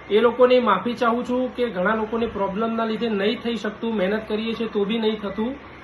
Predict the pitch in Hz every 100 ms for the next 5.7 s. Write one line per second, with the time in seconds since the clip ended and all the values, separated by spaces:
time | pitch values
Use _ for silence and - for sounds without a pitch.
0 | - - 196 202 214 214 214 190 185 220
1 | 220 202 190 226 220 185 214 208 202 214
2 | 220 220 214 208 208 202 - - 190 220
3 | 196 185 214 214 233 233 247 - - -
4 | - - - - 180 233 233 247 247 -
5 | 254 262 240 226 233 233 233